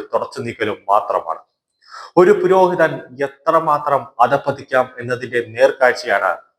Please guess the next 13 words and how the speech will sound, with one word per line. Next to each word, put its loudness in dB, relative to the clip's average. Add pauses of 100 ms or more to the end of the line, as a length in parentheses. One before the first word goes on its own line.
(120)
വർഗീസ് 0
മണവാളൻ 0 (100)
പാതിരി. 0 (760)
മുണ്ടാടൻ, 4 (420)
തളിയൻ, 0 (360)
വട്ടോളി, 2 (300)
പാറേക്കാട്ടി 2 (340)
എന്നിവരെ 4 (160)
അനുഗമിച്ച -4 (120)
മണവാളൻ 0
അച്ഛൻ -16 (300)
ചെന്ന് -4
വീണത് 2